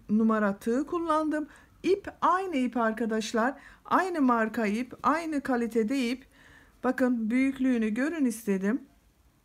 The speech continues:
Bunu bir yaş için yaptım. Sayı olarak aynı ama. Siz de daha büyük yapmak istiyorsanız tığınızı yarım numara büyük tutarsanız ölçünüz büyük olacaktır.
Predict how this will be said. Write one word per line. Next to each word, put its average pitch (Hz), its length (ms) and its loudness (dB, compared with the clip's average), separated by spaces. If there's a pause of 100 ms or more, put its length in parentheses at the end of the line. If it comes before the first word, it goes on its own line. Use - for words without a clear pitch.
(960)
Bunu 320 480 -2
bir 339 160 2
yaş 233 280 0
için 202 240 -4
yaptım. 156 540 -6 (180)
Sayı 302 400 0
olarak 294 420 -2
aynı 208 320 0
ama. 143 340 -2 (920)
Siz 392 400 0
de 233 200 2 (180)
daha 262 260 0
büyük 277 260 -2
yapmak 220 400 -4
istiyorsanız 294 840 -4
tığınızı 233 640 -2 (440)
yarım 311 380 0
numara 208 400 0
büyük 330 300 -4
tutarsanız 208 800 -2 (100)
ölçünüz 208 600 -4
büyük 339 300 -2
olacaktır. 202 640 -2